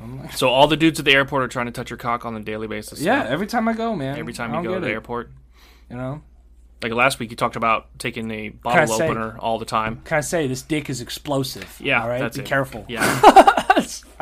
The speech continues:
Speaker 1: No, I don't know.
Speaker 2: That's, uh,
Speaker 1: The, dude, but yeah, it's fucking crazy. That was my airport, my airport stories. Dude, like, twice in three days.
Speaker 2: Well, good to know. From now on, going to the airport, I'm gonna
Speaker 1: Yep.
Speaker 2: take a separate flight.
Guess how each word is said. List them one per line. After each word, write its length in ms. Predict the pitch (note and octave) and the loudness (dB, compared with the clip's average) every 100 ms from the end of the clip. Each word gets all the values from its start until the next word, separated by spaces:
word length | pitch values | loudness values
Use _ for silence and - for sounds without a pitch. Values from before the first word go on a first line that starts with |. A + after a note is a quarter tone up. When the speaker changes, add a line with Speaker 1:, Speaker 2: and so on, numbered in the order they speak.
| C3+ | 0
Speaker 1:
No, 120 | C3+ | 2
I 160 | A2 C3+ | 4 2
don't 140 | C#3 | 2
know. 120 | A#2+ | 0
Speaker 2:
That's, 300 | B2+ C3+ C3 | -2 -2 -2
uh, 340 | C#3 B2+ B2 B2+ - - - | 0 0 0 -4 -14 -18 2
Speaker 1:
The, 200 | G3 G#3 | 4 4
dude, 280 | G#3+ B3+ E3 | 4 4 4
but 120 | F#3 | 6
yeah, 240 | G#3+ E3 | 8 8
it's 240 | B2+ E3+ - | 6 0 2
fucking 380 | - G#3 A#3 | 4 4 2
crazy. 420 | - A3 G#3+ A#2+ A2+ | 0 0 0 -2 0
That 120 | C3+ | 0
was 140 | D3+ | 0
my 140 | D#3 D#3 | -2 0
airport, 340 | D#3+ C#3 - | -2 -4 -4
my 260 | C#3 C#3+ C3 | -2 0 0
airport 380 | C3+ - G#2+ | -4 -6 -10
stories. 420 | - G#2 G2+ F#2 - - - | -10 -12 -12 -14 -18 -20 -4
Dude, 360 | A#3+ A3+ A#2 - | 2 2 0 -4
like, 180 | C#3 C3+ | -4 2
twice 300 | G3+ A3+ A3+ | 6 6 4
in 80 | |
three 160 | G3+ G3+ | 0 2
days. 400 | F#3+ A#2+ G2+ - - - _ - | 2 0 -4 -12 -20 -20 _ -4
Speaker 2:
Well, 180 | - F3+ | 2 2
good 240 | - E3 G#3 | 2 -2 0
to 60 | |
know. 260 | G#3 A3 F#3 - | 2 2 0 -4
From 160 | C#3 | -4
now 140 | D#3 F#3 | 2 4
on, 240 | G3 F3 | 4 2
going 160 | D#3+ C#3+ | 0 -4
to 40 | C#3+ | -2
the 80 | |
airport, 480 | E3 F#3 C3 B2+ C3+ - - - - - | -2 -2 0 -2 -4 -14 -20 -20 -14 -2
I'm 60 | |
gonna 60 | D3+ | 0
Speaker 1:
Yep. 60 | C#3+ | 0
Speaker 2:
take 80 | |
a 60 | B2 | -2
separate 260 | - G3 C#3 | -2 -2 -4
flight. 360 | - A2+ C3 | -2 -2 -2